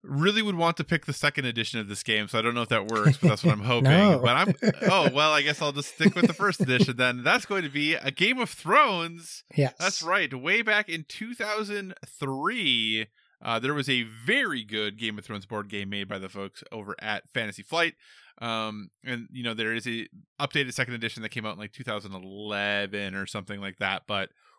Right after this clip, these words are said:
Speaker 1: whew, goodness gracious, this game is a good one. Um, it is a really cool strategy game. It, it, it kind of, you know,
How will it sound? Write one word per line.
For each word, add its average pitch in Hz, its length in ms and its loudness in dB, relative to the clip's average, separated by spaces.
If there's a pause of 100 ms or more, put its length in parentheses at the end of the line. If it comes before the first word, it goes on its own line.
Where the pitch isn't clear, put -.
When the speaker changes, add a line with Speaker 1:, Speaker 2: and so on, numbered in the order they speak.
(120)
Speaker 1:
whew, 240 160 -4
goodness 190 300 -4
gracious, 165 300 -2
this 135 120 -12
game 156 180 -4
is 123 80 -10
a 120 40 -8
good 143 200 -4
one. 170 180 -12 (320)
Um, 110 500 -2
it 120 140 -6
is 117 140 -4
a 113 80 -4
really 139 320 -6
cool 143 260 -8
strategy 123 460 -4
game. 117 420 -2
It, - 220 -10
it, 131 220 -8
it - 120 -18 (140)
kind 151 220 -4
of, 127 220 -8 (960)
you 127 140 -6
know, 117 340 -2